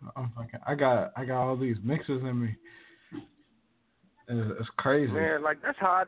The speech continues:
Speaker 2: that's my, that's my idea of a turn up, like, steak, like, on me. Like, if I'm happy, I'm successful, I'm on, like, I want a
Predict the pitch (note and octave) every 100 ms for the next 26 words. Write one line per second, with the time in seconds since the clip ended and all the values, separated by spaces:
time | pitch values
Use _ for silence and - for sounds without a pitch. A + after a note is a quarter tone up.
0 | G3+ A3+ G3+ G3 E3 G#3 G3+ F3+ D3+ C#3
1 | B2+ A#2+ G#2 _ D#3 C#3+ A2 - _ G2
2 | - _ _ _ _ _ _ _ _ -
3 | C#3+ B2 - - - G#2 F#2 - _ G#2+
4 | A#2 C3 A#2+ F#2 - F#2+ G2 G2+ - C#3+
5 | A#2+ D3+ D#3 D3+ D3 - G#2 A#2+ G#2+ -
6 | - _ D3 D3+ - D3+ D3 A2 G2 A#2+
7 | D3 D3+ D3 A2+ G#2+ C3 B2